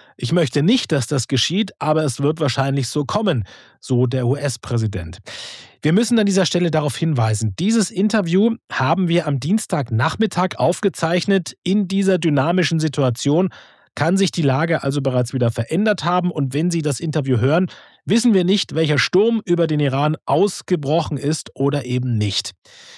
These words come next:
Über die Rolle Chinas in diesem pakistanischen Friedensplan spreche ich jetzt jedenfalls mit unserem Experten für China,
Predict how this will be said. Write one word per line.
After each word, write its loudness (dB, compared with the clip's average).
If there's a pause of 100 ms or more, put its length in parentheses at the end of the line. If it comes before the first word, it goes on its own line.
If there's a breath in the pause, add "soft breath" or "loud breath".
(340 loud breath)
Über 4
die 4
Rolle 4
Chinas 0 (140)
in 2
diesem 4
pakistanischen 0
Friedensplan -2
spreche -2
ich -2
jetzt -2
jedenfalls -2 (400 loud breath)
mit -2
unserem 2
Experten -2
für -2
China, 0